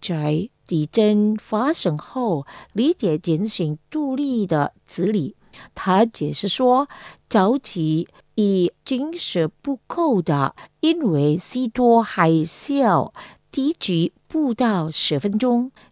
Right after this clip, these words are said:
这些地区是苏门答腊西部的岛屿，苏拉威西岛以北的西海岸，巴厘岛的北部海岸，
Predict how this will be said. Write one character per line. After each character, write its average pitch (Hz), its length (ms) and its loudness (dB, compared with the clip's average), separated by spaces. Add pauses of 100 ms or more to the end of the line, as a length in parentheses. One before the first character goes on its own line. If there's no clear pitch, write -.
这 233 220 4
些 175 260 -2
地 208 220 -4
区 226 220 -2
是 175 240 0
苏 - 240 -4
门 285 180 -2
答 294 220 2
腊 156 360 0 (240)
西 - 360 -2
部 240 400 -2
的 151 200 0
岛 170 300 0
屿， 156 300 -4 (340)
苏 - 240 -2
拉 302 160 4
威 269 240 4
西 165 420 -2 (120)
岛 208 560 2 (100)
以 175 380 2 (120)
北 262 300 2
的 170 400 4
西 285 420 -2
海 - 420 -2
岸， 160 400 0 (300)
巴 311 220 2
厘 214 160 2
岛 220 400 2
的 147 380 2 (120)
北 240 360 0
部 226 320 -4
海 147 400 -8
岸， 165 340 0